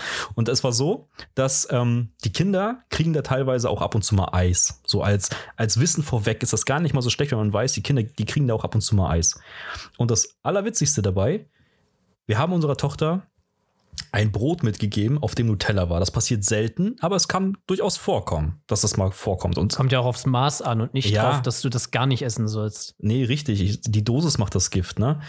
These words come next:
Speaker 1: Und sie durfte dieses Brot nicht essen. Die, die Erzieher haben ihr das Brot weggenommen und gesagt, das ist ungesund.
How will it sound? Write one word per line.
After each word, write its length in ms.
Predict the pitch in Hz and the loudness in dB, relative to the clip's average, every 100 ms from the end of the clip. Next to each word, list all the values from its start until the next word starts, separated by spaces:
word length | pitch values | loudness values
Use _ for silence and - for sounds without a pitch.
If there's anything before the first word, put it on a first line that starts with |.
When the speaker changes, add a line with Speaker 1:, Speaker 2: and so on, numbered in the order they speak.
| - - - | -10 -10 -6
Speaker 1:
Und 440 | 120 127 143 - - _ _ _ _ _ _ _ - | -2 0 0 -4 -10 _ _ _ _ _ _ _ 0
sie 100 | 262 | 2
durfte 240 | 214 165 | 2 0
dieses 240 | 120 127 - | 0 0 0
Brot 260 | 139 214 | 0 0
nicht 160 | 107 - | 0 2
essen. 280 | 101 - 101 | 2 2 2
Die, 260 | 104 - | 2 0
die 160 | - 95 | -2 0
Erzieher 460 | 104 - 233 254 | 2 2 0 2
haben 180 | 147 156 | 0 2
ihr 100 | 120 | 2
das 140 | 101 - | 2 0
Brot 320 | 127 226 - | 0 -2 -2
weggenommen 360 | 196 180 185 | -2 0 2
und 20 | 170 | 2
gesagt, 220 | 135 127 | 0 2
das 140 | 117 | 0
ist 60 | - | 0
ungesund. 640 | 160 202 135 92 92 90 - | 0 2 2 2 2 2 -2